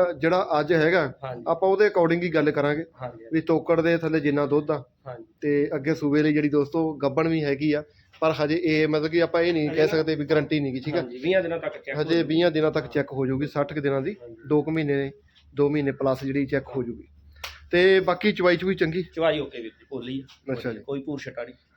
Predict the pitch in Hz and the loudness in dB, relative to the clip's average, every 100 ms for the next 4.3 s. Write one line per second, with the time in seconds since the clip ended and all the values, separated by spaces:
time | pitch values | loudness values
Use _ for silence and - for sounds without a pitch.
0 | - 165 143 120 113 107 _ _ _ _ | -12 -4 -4 -4 -8 -16 _ _ _ _
1 | _ 135 120 - 156 170 170 180 165 156 | _ -8 -8 -2 -2 2 0 0 0 2
2 | 147 165 165 143 147 139 147 147 139 123 | 2 2 2 -2 0 2 0 0 -2 -2
3 | 135 127 120 107 _ _ _ _ _ _ | -4 -6 -12 -14 _ _ _ _ _ _
4 | - 143 123 | -6 -6 -6